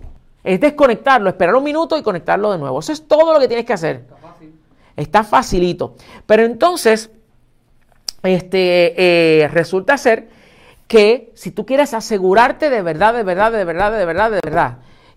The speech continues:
Speaker 1: que ese virus o ese programa malicioso desaparezca de tu router, pues entonces hay algo más que tú tienes que hacer.
Speaker 2: Bo-, bota el router.
Speaker 1: ¡No! No, no, no, no botas el router. Lo que tienes que hacer es que,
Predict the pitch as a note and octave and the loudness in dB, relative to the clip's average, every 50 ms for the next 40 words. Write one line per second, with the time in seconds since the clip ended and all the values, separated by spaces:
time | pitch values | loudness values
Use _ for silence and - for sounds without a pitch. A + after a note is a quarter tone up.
0 | _ - - F3+ F3 F3 F3 - - F3+ F3+ F3 F3+ - - B3+ B3+ B3 A#3+ A3 | _ -6 -2 -2 -2 -4 -6 -6 -2 -2 -2 -2 -2 -2 -2 0 2 2 2 0
1 | F#3+ F#3 F3+ A#3 B3 C4 C4 A3+ F#3+ F3+ F3+ F3+ - - - E3+ D#3+ D#3 D#3+ G#3 | -2 -4 -6 -4 -4 -2 -2 0 0 -2 -2 -4 -6 -6 -4 -2 -2 -2 -4 -8
2 | - - G#3 A3 A3 A3 A3 A3 G#3 - B3 A#3 G#3 - - - C#3+ - C#3+ C#3+ | -8 -6 -6 -6 -6 -6 -6 -6 -6 -4 -4 -4 -4 -4 -6 -10 -10 -10 -8 -6
3 | E3 D3+ - D#3+ C#3+ - D3 C#3 C3+ C#3+ D3+ D3+ - G#3 G3+ G#3 G#3+ G#3+ A3+ A3 | -6 -6 -6 -8 -10 -10 -8 -8 -6 -8 -8 -8 -6 -2 -2 -2 -2 -2 -4 -2
4 | A#3 B3 A#3 G3+ D#3+ - E3 F3 F#3 - _ _ _ _ _ _ _ _ _ _ | 0 0 0 0 0 -4 -6 -8 -8 -12 _ _ _ _ _ _ _ _ _ _
5 | _ _ _ _ _ _ _ - G#3 G3 G3+ G#3+ G#3 A3 - - G3 G3 F#3+ F#3+ | _ _ _ _ _ _ _ -8 -8 -8 -8 -12 -14 -14 -10 -6 -4 -4 -4 -4
6 | G#3 G3 G#3 G3+ G#3+ G#3 - D3+ D3+ C#3+ D3 C#3+ C3+ C3 - C#3 B2 - - - | -4 -4 -6 -8 -8 -10 -12 -14 -14 -14 -14 -14 -14 -14 -14 -16 -16 -18 -20 -20
7 | C3+ C#3+ C3+ C3 C3 C#3 C#3 D3 C#3+ C#3+ A#2+ - - _ _ _ _ _ _ _ | -20 -20 -20 -20 -20 -20 -20 -20 -20 -20 -20 -20 -20 _ _ _ _ _ _ _
8 | - E3 G3 B3 C#4+ E4 F#4 F#4+ F4 B3+ E3+ B2+ - - - - - - - _ | -6 -2 2 4 6 8 8 8 8 6 4 0 -4 -10 -10 -10 -12 -20 -20 _
9 | _ _ - - D#3+ E3+ F#3 G3+ G#3+ A3 G#3+ G3 G3+ G3+ G3 F#3 F3+ F3 F3+ G3 | _ _ -14 -8 -4 -2 0 0 0 -2 -2 -4 -4 -4 -6 -4 -4 -2 -2 -2
10 | G3+ A3 A3 A3 G3+ F#3 F#3+ G#3 G3 E3+ C3+ - - - - - - - - - | -2 -2 -2 -2 0 -2 -2 -2 -4 -6 -10 -12 -14 -20 -20 -20 -20 -20 -10 -6
11 | F#3+ G3 G#3 F#3 G3+ A3 B3 B3+ A#3+ - C4+ B3+ C4 C4+ C4 - - - A#3 G#3 | -4 -2 0 0 0 0 0 -2 -2 -2 -2 0 2 2 0 0 2 2 2 2
12 | F#3 F3+ - - - _ _ _ _ _ _ _ _ _ _ - A3 G3 F#3+ G#3+ | 2 0 -2 -8 -16 _ _ _ _ _ _ _ _ _ _ -2 0 0 0 -2
13 | G#3+ | -6